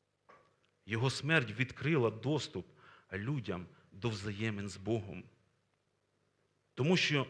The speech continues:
гріх, який був перешкодою в наших стосунках з Богом, Ісус взяв на себе. І смерть Ісуса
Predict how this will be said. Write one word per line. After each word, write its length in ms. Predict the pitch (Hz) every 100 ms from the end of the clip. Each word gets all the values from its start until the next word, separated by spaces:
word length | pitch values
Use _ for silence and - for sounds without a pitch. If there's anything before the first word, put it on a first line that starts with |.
| -
гріх, 420 | 104 113 190 117
який 220 | 131 156
був 180 | 135 131
перешкодою 540 | 139 131 - 160 135
в 40 | 135
наших 260 | 143 147
стосунках 480 | 131 - 170 165 131
з 60 | 113
Богом, 420 | 113 156 117 98 - - - -
Ісус 460 | 123 123 - 135 110
взяв 280 | 107 131
на 100 | 117
себе. 520 | 117 - 131 98 87 76 - - - -
І 80 |
смерть 460 | 120 - 139 165 -
Ісуса 720 | 143 139 - - 185 - 95